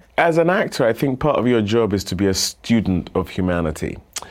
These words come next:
And the truth of the matter is, you do feel a little bit different with five to seven pounds weight gain. You move slightly different. Mentally, you,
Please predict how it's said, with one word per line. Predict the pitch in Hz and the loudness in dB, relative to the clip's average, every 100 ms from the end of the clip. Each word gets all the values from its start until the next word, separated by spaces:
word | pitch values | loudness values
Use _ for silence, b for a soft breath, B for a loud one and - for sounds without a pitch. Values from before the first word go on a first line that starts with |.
| B B B - | B B B -4
And | 113 110 110 107 | 0 0 0 0
the | 110 | -2
truth | - 170 | 0 0
of | 131 | 0
the | 107 | 0
matter | 110 117 - | 0 0 0
is, | 104 101 | 0 0
you | 147 | 0
do | 147 233 | 4 2
feel | 233 120 | 2 2
a | 101 | 2
little | 95 | 2
bit | 90 82 | 0 0
different | 92 - 82 - - | -2 -2 -4 -6 -4
with | 98 - | -4 -2
five | - 87 80 - - | 0 0 -2 -10 -12
to | 90 | -4
seven | 104 85 87 | -2 0 -2
pounds | 82 92 87 78 - | -2 -2 -2 -4 -6
weight | - 92 57 | -2 -2 -2
gain. | - - - b | -6 -8 -16 b
You | 95 90 - | -2 0 0
move | 104 127 160 | 2 4 2
slightly | - 160 156 101 | 2 0 2 2
different. | 147 156 - 151 - - - | 2 0 0 -4 -4 -8 0
Mentally, | 110 135 156 - 160 165 | 2 4 2 2 4 4
you, | 160 139 117 | 2 2 2